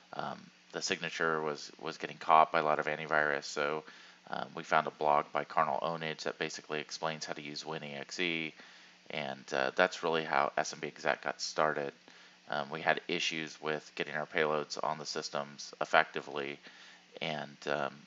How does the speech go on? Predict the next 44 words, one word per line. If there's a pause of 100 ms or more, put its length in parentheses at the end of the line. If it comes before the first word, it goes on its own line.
we,
once
we
found
that
blog,
we
read
it, (160)
we
basically
just
automated
the
process
here
for
ourselves,
and (340)
now
we're
sharing
it
with
you
guys. (720)
So
I'm
gonna
go
ahead
and
just
exit
out
of
this. (300)
You
guys
have
seen
all
this
before.